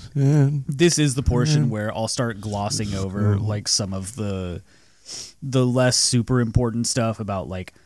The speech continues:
Speaker 2: what he studied, where exactly he studied it. He's in college. He's studying things. He doesn't keep a thing for very long. Uh,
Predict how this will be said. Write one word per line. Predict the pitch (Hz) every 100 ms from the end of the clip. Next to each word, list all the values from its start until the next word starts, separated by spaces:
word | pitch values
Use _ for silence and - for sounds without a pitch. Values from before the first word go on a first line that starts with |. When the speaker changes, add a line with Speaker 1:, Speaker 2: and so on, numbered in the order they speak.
| _ _ -
Speaker 2:
what | 90 104 104
he | - 123
studied, | 117 - 123 107 92 90 85
where | - 101 110 110
exactly | 107 110 117 117 - 117 113
he | 110 120
studied | - 117 101 92
it. | 92 87 - - 123
He's | - 151
in | 160 147
college. | 131 123 120 110 - _ _ -
He's | 127
studying | - 143 131 117
things. | 110 117 113 110 104 - _ _ _ _ -
He | 117
doesn't | 120 147 147 110
keep | - 143 -
a | 131
thing | - 123 113 110 101 -
for | 131
very | 113 113 110
long. | 107 110 110 110 110 - _ -
Uh, | 98 98 95